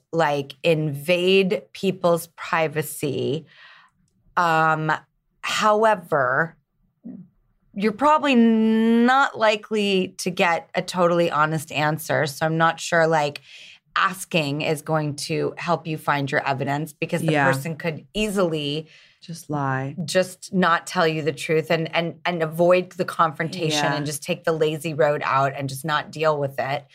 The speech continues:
Speaker 2: Yeah.
Speaker 1: Um, because that's probably what they're doing in the first place. 'Cause my suggestion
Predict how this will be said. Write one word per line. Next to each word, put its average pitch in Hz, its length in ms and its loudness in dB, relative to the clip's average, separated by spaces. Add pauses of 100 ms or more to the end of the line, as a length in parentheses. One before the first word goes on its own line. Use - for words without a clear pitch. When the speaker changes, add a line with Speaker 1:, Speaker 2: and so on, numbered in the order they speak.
(140)
Speaker 2:
Yeah. 147 340 0
Speaker 1:
Um, 151 400 2 (540)
because 175 380 0
that's 175 240 0
probably 165 300 0
what 151 180 -4
they're 156 100 0
doing 143 260 -2
in 139 100 -4
the 135 80 -2
first 160 360 -2
place. 139 220 -4
'Cause 139 260 -8
my 143 300 -2 (100)
suggestion 147 880 -4